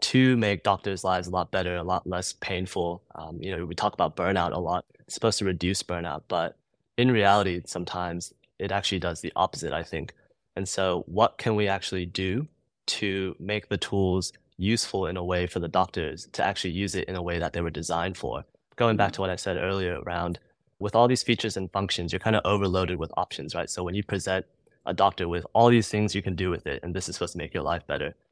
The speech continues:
Speaker 1: but they only care, I mean, most doctors, I would say ninety-five percent of the doctors that I work with, they only care about maybe twenty percent of it, right? 'Cause everything else,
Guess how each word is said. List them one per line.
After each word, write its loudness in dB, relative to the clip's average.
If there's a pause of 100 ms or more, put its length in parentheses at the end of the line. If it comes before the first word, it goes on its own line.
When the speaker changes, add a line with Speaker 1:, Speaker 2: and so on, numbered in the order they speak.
(160)
Speaker 1:
but -2
they 2
only 6
care, 4
I -4
mean, 0
most 6
doctors, 4
I 0
would -2
say -4
ninety-five 0
percent -6
of -10
the -6
doctors -4
that -4
I -4
work -6
with, -6 (320)
they 0
only 6
care 2
about 2
maybe -6
twenty 2
percent -6
of -14
it, -10
right? -4
'Cause -6
everything 4
else, 2